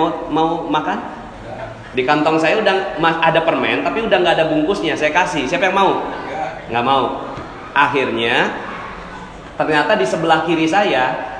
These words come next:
ini masih ada permen yang alhamdulillah masih ada bungkusnya. Pas saya keluarkan, gitu ya, pas masih ada bungkusnya, masih rapi. Siapa yang mau?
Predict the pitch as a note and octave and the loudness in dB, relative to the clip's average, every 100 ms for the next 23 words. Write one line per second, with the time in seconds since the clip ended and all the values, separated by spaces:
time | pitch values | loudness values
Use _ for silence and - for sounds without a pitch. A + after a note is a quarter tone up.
0 | D#3+ G3+ G3 E3 E3+ C#3+ C#3 C3+ B2 D3 | 0 2 2 0 0 0 0 -2 0 0
1 | G3+ B3 B3 A#3 A3 E3+ F3+ E3 D#3 C3 | 2 0 2 2 2 2 0 2 0 2
2 | D3 F#3+ E3+ E3 D#3 D#3 D#3+ F#3 E3+ D3+ | 2 2 0 0 0 0 0 -2 0 -2
3 | D3+ - A#3+ A3 G#3 G3+ G3 F#3 B3 A3 | -4 0 2 2 2 2 2 4 4 2
4 | F3+ D#3+ F3 C4 - - - - C3+ C#3+ | 2 2 2 0 -4 -8 -8 -2 0 2
5 | E3 A3+ - - - - B3 A#3+ A4 B3 | 2 0 -2 -8 -10 0 0 0 -2 0
6 | B3+ B3 A#3+ A#3+ C#4 - F#3+ F#3+ - - | 2 2 2 0 0 0 -2 -2 -8 -4
7 | F3+ G#3+ A#3+ A#3+ F#3 F3+ - - F#3+ F#3 | -2 2 2 2 2 0 -2 0 4 4
8 | E3+ D#3+ - - | 4 2 0 -4